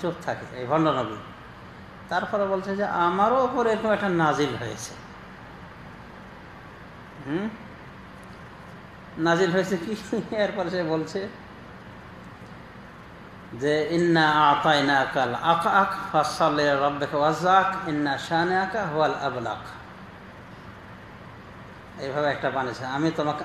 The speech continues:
আক আক পাখি দান করেছি।" আক একটা পাখি। বলছে, "আমি তোমাকে আক আক পাখি দান করেছি।" "ফাসাল্লি লিরাব্বিকা ওয়াজআক", সুতরাং, সুতরাং তুমি তোমার রবের জন্য নামাজ পড়ো।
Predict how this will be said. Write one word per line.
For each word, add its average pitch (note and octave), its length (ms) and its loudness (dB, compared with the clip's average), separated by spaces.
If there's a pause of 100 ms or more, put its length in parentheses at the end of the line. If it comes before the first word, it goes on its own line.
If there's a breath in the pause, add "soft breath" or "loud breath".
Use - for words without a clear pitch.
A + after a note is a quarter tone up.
আক F#3+ 260 0
আক - 100 2 (120)
পাখি D#3 240 2
দান A#2+ 280 -2
করেছি।" - 180 -8
আক C#4+ 200 0
একটা A#3 320 0
পাখি। D3+ 320 4 (1040)
বলছে, - 160 0
"আমি E3+ 220 6
তোমাকে F3+ 340 2
আক F3+ 220 0
আক G3+ 200 4
পাখি D#3 220 4
দান B2 300 -2
করেছি।" - 280 -12 (1600)
"ফাসাল্লি E3 480 4
লিরাব্বিকা F#3+ 560 2
ওয়াজআক", C3 400 2
সুতরাং, E3 340 0 (140)
সুতরাং E3+ 360 2
তুমি E3 220 0
তোমার D#3+ 220 2
রবের D3+ 240 0
জন্য F#3 240 0
নামাজ C3 160 -2 (100)
পড়ো। A#2 160 -10